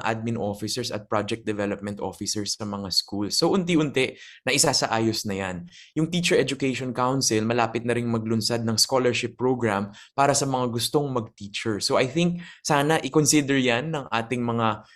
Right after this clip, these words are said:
matatalinong high school students at high school graduates kasi ito yung larangan na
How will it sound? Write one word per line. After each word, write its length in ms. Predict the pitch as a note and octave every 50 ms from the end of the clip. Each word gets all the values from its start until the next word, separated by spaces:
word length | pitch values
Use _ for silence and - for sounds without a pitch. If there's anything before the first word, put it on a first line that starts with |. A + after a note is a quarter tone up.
| _ _ -
matatalinong 800 | - B2+ - C3+ - C3+ C3 D3 D#3+ E3 E3 D#3+ D#3 D3+ B2+ A#2
high 160 | C3+ D3 D3+
school 480 | C3+ - - - - D#3 D#3 D3+ C#3+ C3+
students 480 | - - C#3+ C#3 C3+ C#3+ C#3 C3 B2
at 160 | - G#2+ G#2 -
high 240 | - B2 C3 B2
school 240 | - - - B2+ B2
graduates 640 | A2 A2+ G#2+ G2 F#2+ F2 - A2+ C3+ E3 E3 - - - - - - - -
kasi 320 | _ - C#3 C3 D3+ D3+ B2+
ito 160 | - - D3
yung 240 | C#3+ C#3+ C#3 C3+ B2+
larangan 480 | B2 A#2 A#2+ A#2 A#2 A#2+ A#2 A#2 A#2
na 240 | A2+ A2+ G#2+ G#2 G#2